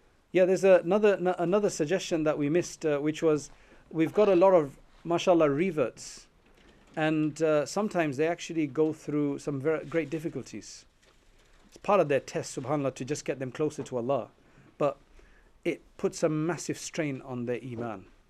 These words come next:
And we need to help reverts.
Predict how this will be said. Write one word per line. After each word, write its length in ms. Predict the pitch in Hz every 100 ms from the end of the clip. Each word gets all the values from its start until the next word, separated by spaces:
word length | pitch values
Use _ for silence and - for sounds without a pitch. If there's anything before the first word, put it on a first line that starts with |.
| _ _ _ _ _ _ -
And 140 | 135
we 140 | 147
need 220 | 175 170 170
to 320 | 165 147 135
help 280 | - 156 - - _ _ _ _ _
reverts. 520 | 147 147 117 - -